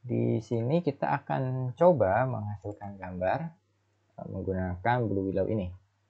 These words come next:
Saya akan coba gambar Elon Musk ya. Jadi saya tadi udah coba bikin dan ini hasilnya. Nah, sekarang saya akan tunjukkan secara langsung kepada Anda. Ya, jadi Anda harus terkonek dulu ke Discord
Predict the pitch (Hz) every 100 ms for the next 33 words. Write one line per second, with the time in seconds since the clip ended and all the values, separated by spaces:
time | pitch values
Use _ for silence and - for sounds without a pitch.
0 | _ _ _ _ _ _ - _ - _
1 | - 127 180 165 - 131 123 117 107 160
2 | 120 113 110 110 110 110 110 117 147 110
3 | 101 104 117 123 135 123 135 120 101 98
4 | 92 92 - 95 90 _ 147 - - -
5 | 107 107 _ 90 165 185 127 87 92 113
6 | 110 95 85 92 143 175 - _ - -
7 | - 101 143 135 143 151 143 123 104 104
8 | 143 127 120 110 104 107 110 143 147 -
9 | 165 160 - - 90 95 107 110 90 -
10 | _ _ _ _ _ 101 107 95 104 120
11 | 117 127 117 - 117 - 117 117 113 117
12 | 127 117 107 104 - 147